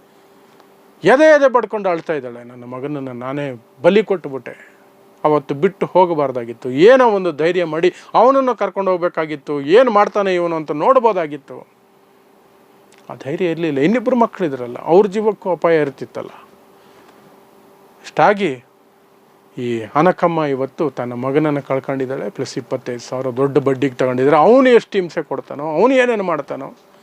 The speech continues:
ಅಟ್ಲೀಸ್ಟ್ ಸರ್ಕಾರ, ಆಂಧ್ರ ಪ್ರದೇಶ ಸರ್ಕಾರ ಈಗಲಾದ್ರೂ ಈ ವಿಚಾರದಲ್ಲಿ ಸೀರಿಯಸ್ ಆಗಿ ಆ ಆಕೆಯ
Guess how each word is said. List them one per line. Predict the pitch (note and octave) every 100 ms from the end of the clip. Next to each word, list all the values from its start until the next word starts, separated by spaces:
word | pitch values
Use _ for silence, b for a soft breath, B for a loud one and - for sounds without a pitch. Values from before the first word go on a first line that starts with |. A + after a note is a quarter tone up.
| b b _
ಅಟ್ಲೀಸ್ಟ್ | G#3 G#3 A#3+ - G#3
ಸರ್ಕಾರ, | - A3 A3+ G#3
ಆಂಧ್ರ | F3+ A3 F#3+
ಪ್ರದೇಶ | G3+ F#3+ E3+ E3+
ಸರ್ಕಾರ | E3+ E3 E3 E3+
ಈಗಲಾದ್ರೂ | E3 G3+ B3 A#3 F#3+ G3
ಈ | F#3 F3+
ವಿಚಾರದಲ್ಲಿ | E3 E3+ D#3 D3 D3+
ಸೀರಿಯಸ್ | - E3 D3+ D3
ಆಗಿ | D3 E3 D3+ B B B B -
ಆ | C#3+ C3+
ಆಕೆಯ | - D3 B2+